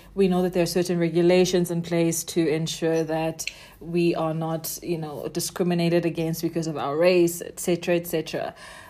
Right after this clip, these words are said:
But we all know that the reality is, as much as those regulations and legislations may exist, as much as the country may be democratic,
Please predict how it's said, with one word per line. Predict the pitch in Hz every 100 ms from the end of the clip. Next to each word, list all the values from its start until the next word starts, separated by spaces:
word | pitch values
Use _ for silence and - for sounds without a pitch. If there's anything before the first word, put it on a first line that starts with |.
| -
But | 202 175
we | 208
all | 214 208
know | 190 170 139 180
that | 180 175
the | 170
reality | 165 170 175 180 180 - 165
is, | - 165 160 170 - -
as | 180 165
much | 180 190 -
as | 185 180 180 170
those | 180 170
regulations | 170 156 170 196 190 196 180 175
and | 160 165
legislations | 185 190 190 185 175 170 170 165
may | 160 160
exist, | 160 165 175 170
as | 165 156
much | 170 170 170
as | 165 165
the | 156
country | - 180 175 180 175
may | 160 156
be | 151 151
democratic, | 143 165 156 156 - 180 175 185 175 175